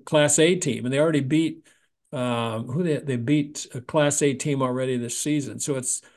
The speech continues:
they go out of their league and they beat those, and, and, and, and, and, uh, Millard North is, like, the th-,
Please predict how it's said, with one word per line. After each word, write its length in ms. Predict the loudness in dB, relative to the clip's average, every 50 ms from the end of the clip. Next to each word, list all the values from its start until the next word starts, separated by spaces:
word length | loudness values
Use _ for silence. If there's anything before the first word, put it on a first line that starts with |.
| _ _ _
they 120 | 2 2
go 200 | 6 6 6 6
out 160 | 6 6 4 2
of 80 | 2
their 160 | 2 2 2 2
league 600 | 2 2 2 2 2 0 0 -4 -6 -10 -12 _ _ _ _ _ _ _ _ _ _ -4
and 140 | 0 2 4
they 80 | 4
beat 360 | 4 4 2 2 0 -2 -4 -12 _
those, 380 | -6 0 2 4 4 4 2 0 -6 _ _ _ _ _ 0
and, 180 | 0 0 2 2
and, 180 | 0 0 0 -2
and, 340 | -2 -2 -2 -2 -2 -2 0
and, 360 | 0 0 0 -2 -6 -14 -18 _ _ -6
and, 360 | -4 -2 -2 -2 -2 -2 -2
uh, 240 | -2 -2 -2 -4 -6 -8 -16 _ _ _ _ _ _ 0
Millard 280 | 2 4 6 6 6
North 340 | 6 6 6 6 6 4 4 2
is, 300 | 2 2 0 -2 -4 -4
like, 160 | -4 -6 -6 -6 -8 _
the 100 | -12 -12
th-, 120 | -12 -12